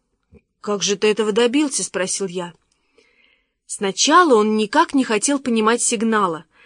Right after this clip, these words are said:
Тогда я стал делать так. Как только он пролает столько раз, сколько нужно, я бросаю ему кусочек сахара, колбасы или хлеба,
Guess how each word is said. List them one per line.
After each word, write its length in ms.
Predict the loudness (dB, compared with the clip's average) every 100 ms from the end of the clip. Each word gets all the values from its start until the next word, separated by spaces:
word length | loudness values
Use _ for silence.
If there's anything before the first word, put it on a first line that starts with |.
| -20 -20 _ -4
Тогда 260 | -2 4 4
я 160 | 4
стал 300 | 0 2 2
делать 480 | 4 4 4 0 -10 2
так. 400 | 2 2 -2 -20 _ -6
Как 180 | -4 -2
только 320 | 2 0 4
он 140 | 2 4
пролает 420 | 4 6 4 0
столько 400 | 0 0 2 2
раз, 220 | 2 0
сколько 400 | 0 0 0 -2
нужно, 420 | -2 -2 -4 -6 _ -20 -20 -16
я 160 | 0 0
бросаю 500 | 2 0 0 0 0
ему 240 | 0 0 -2
кусочек 420 | -6 -4 -4 -2
сахара, 520 | 0 2 2 -2 -10
колбасы 540 | -4 0 2 2 2
или 140 | 2 0
хлеба, 520 | -2 0 0 0